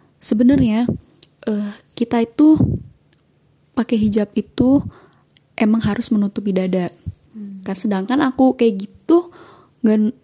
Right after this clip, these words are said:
Speaker 1: nggak nutupin dada kan.
Speaker 2: Iya.
Speaker 1: Jadi sama aja kayak nggak make dong. Nah, dari situ aku mulai menggunakan hijabnya itu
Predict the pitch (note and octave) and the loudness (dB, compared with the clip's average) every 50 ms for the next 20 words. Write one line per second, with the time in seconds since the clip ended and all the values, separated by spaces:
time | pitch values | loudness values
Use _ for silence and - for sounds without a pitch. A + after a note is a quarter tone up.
0 | _ - - G3+ G3+ G3+ G3+ G3 - G#3 - G#3 F#3+ F#3 F#3+ G#3 A3+ A#3 C4+ B3 | _ -2 0 0 2 0 0 -2 -4 -4 -4 -4 -2 0 0 0 2 2 2 2
1 | - F#3 F3+ F3+ F3+ F#3 F#3+ G3 G#3 G#3 A3+ G#3+ G#3 G3 F#3 F#3 F#3+ G#3 G#3+ D4+ | 0 0 -2 -2 -2 0 0 0 0 -2 -4 -8 -12 -14 -14 -6 -2 0 0 2
2 | - - C4 A#3 A3 G#3+ A3+ C4+ C4+ - - A3+ G#3+ G#3 G3+ G3 F#3+ F#3 G3 G3 | 2 0 0 0 0 2 2 0 0 0 0 0 0 0 0 0 -2 -4 -6 -6
3 | _ - A#3 A3 F#3+ F#3+ F#3+ F#3+ F#3+ F#3 F#3 F#3+ F#3+ - - - - - - - | _ -2 0 0 2 2 2 0 0 0 0 -2 -4 -6 -8 -16 -20 -20 -20 -20
4 | _ _ _ - A3+ G#3 G#3 G#3 G#3 F#3+ F#3+ F#3+ G3+ G3 - A3 - _ - A#3+ | _ _ _ -8 -6 -4 -4 -4 -4 -4 -4 -4 -4 -4 -4 -6 -4 _ 0 0
5 | A#3+ A#3 - - A#3 A3 G#3+ G#3 G#3 A3 A#3 B3+ C#4 C#4 - - - - - - | 0 0 0 0 0 2 2 2 2 2 4 4 2 2 0 -4 -14 -20 -20 -20
6 | - - - _ _ _ _ _ _ _ _ _ _ _ _ _ _ _ A#3 A3+ | -20 -20 -20 _ _ _ _ _ _ _ _ _ _ _ _ _ _ _ 0 2
7 | A3+ A3 A3+ A3 A3+ A3 A3 A3+ A3 A3+ G#3 A3+ A3+ A3 - A3+ A3 G#3+ - - | 2 2 2 2 2 2 4 4 4 4 4 2 0 0 2 2 0 2 4 4
8 | D#4+ F4 F4+ | 4 4 4